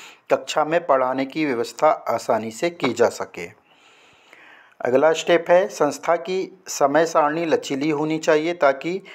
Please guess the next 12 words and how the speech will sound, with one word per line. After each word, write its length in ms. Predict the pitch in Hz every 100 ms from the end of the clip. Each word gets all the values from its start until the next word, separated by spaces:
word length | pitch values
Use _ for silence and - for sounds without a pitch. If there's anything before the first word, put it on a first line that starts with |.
| - -
विद्यार्थी 560 | 123 - 147 143 180 175
के 140 | 175
हित 260 | 143 143 131
में 340 | 156 175 - -
आवश्यकता 480 | 127 - 156 - 165
के 220 | 165 170
अनुसार 500 | 135 131 - 147 156
उसमें 440 | 147 - 151 156
बदलाव 360 | 131 113 120 135
किए 320 | 135 131 131
जा 180 | 127 123
सकें। 560 | 123 135 160 175 202